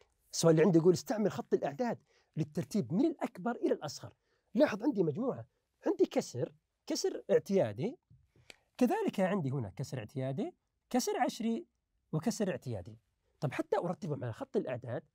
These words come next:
لاحظ معي راح أرسم خط أعداد. هذا خط الأعداد اللي عندي. طبعًا من صفر للواحد، ليش؟ لأن ما عندي واحد و، فجميعها عبارة عن أجزاء. الآن جزأت إلى عشرة أجزاء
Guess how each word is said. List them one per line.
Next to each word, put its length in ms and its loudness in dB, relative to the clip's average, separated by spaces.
لاحظ 300 0
معي 160 -4
راح 260 -4
أرسم 260 -6
خط 240 -10
أعداد. 220 -14
هذا 220 4
خط 220 -2
الأعداد 260 0
اللي 140 -10
عندي. 220 -16
طبعًا 300 4
من 60 4
صفر 260 0
للواحد، 480 2
ليش؟ 280 -2
لأن 120 2
ما 240 4
عندي 360 0
واحد 500 0
و، 160 -2
فجميعها 580 2
عبارة 380 0
عن 200 -2
أجزاء. 400 -6
الآن 520 0
جزأت 460 -2
إلى 120 0
عشرة 380 -4
أجزاء 580 -4